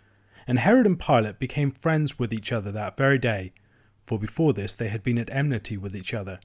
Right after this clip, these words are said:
Pilate then called together the chief priests and the rulers and the people, and said to them, "You brought me this man as one who was misleading the people, and after examining him before you, behold,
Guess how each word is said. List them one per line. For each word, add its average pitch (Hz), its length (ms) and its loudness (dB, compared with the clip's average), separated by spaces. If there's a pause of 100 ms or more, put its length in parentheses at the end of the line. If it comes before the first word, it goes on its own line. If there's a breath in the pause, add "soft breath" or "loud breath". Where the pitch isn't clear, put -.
(760)
Pilate 156 380 6
then 123 200 0
called 156 340 2
together 127 380 2
the 104 120 -6
chief - 340 -2
priests 107 420 2
and 113 120 0
the 117 60 2
rulers 120 440 2
and 110 80 -4
the 110 60 -6
people, 104 440 -2 (140)
and 113 100 -2
said 135 220 2
to 110 80 -10
them, 104 200 -4 (420 soft breath)
"You 143 160 4
brought 156 280 6
me 123 100 4
this 113 220 0
man 110 260 0
as 123 160 -2
one 131 220 0
who 139 140 -6
was 135 140 0
misleading 139 520 2
the 120 60 -2
people, 135 460 -4 (340 soft breath)
and 117 100 0
after 143 280 6
examining 120 500 2
him 107 160 -4
before 110 340 -4
you, 101 200 -6
behold, 120 560 2